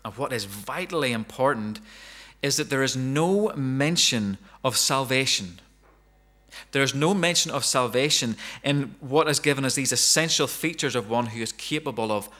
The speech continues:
falling away. Therefore, it stands that the falling away in question does not apply to the child of God.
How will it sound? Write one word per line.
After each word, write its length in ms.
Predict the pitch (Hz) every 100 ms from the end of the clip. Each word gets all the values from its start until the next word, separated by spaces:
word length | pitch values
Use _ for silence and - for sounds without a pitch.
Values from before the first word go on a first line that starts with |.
| -
falling 600 | - - 120 110 107 101 - -
away. 440 | 95 107 104 85 - _ _ _ _ _ - - - -
Therefore, 460 | 113 165 190 190
it 100 | 165
stands 1200 | - - - - 180 208 135 139 156 - - - - - - -
that 120 | 143
the 80 | 139
falling 520 | - 160 170 190 175
away 540 | 143 123 147 170 185
in 140 | 131 127
question 760 | - - 147 180 - 123 110 - - -
does 160 | 131 120
not 360 | 120 131 156
apply 640 | 156 - - 113 107 104 104 -
to 100 | -
the 100 | 117
child 320 | 117 113 101 98
of 100 | 98
God. 320 | 98 90 -